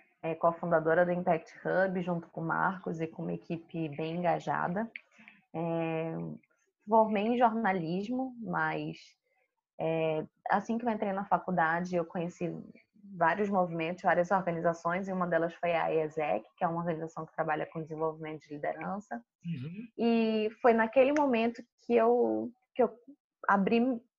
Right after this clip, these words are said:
Speaker 1: assim, minha mente, abri meus olhos pra trabalhar com, mais com pessoas, com projetos, com impacto. É, eu liderei esse, esse time da iesec em Manaus, né? E era um,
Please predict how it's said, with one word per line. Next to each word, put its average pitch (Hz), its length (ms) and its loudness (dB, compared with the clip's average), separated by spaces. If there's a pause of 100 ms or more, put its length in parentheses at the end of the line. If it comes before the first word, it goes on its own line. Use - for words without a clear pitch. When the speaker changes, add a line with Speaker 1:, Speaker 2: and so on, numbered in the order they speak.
(160)
Speaker 1:
assim, 185 320 2
minha 180 160 2
mente, 185 480 0
abri 180 220 0
meus 190 260 2
olhos 180 320 4
pra 180 220 4
trabalhar 180 400 2
com, - 240 -14
mais 170 240 2
com 170 140 -10
pessoas, 196 840 2 (400)
com 180 140 -4
projetos, 180 760 4
com - 140 -8
impacto. 170 800 0 (460)
É, 160 460 -2 (220)
eu - 100 2
liderei 180 480 6
esse, 220 260 2
esse 185 380 0
time 180 340 -2
da 170 120 4
iesec 160 460 4
em 185 40 0
Manaus, 175 580 0
né? 180 260 0
E 185 300 -2
era 170 140 2
um, 185 420 -4